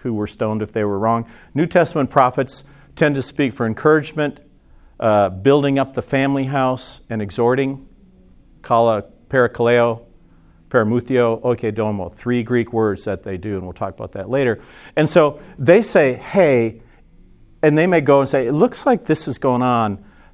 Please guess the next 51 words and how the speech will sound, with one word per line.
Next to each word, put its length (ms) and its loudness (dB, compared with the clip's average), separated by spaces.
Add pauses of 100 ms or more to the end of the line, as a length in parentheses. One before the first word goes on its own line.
Uh, 180 4
it 80 -10
feels 240 -2
funny 240 2
to 80 -2
me. 100 0
Can 180 -4
we 80 0
talk 280 2
about 200 0
that?" 160 0
So 140 -4
they're 140 2
like 220 0
the 180 0
eyes. 380 0
They're 120 0
like 200 0
the 140 -6
ears. 480 -2
They 120 -2
kind 220 0
of, 200 -2 (380)
they 140 4
kind 240 2
of 100 -2
can 160 0
go 200 4
to 120 0
the 120 4
apostle 520 0
and 100 -4
say, 260 0 (180)
if 160 -2
you 80 6
look 240 2
at 180 0
Paul 360 4
through 180 -6
the 80 -4
book 180 0
of 80 -6
Acts, 280 0
prophets 460 -2
hit, 300 -4
hit 180 -2
him 100 0
up 160 -2
all 180 2
the 80 -14
time. 300 -8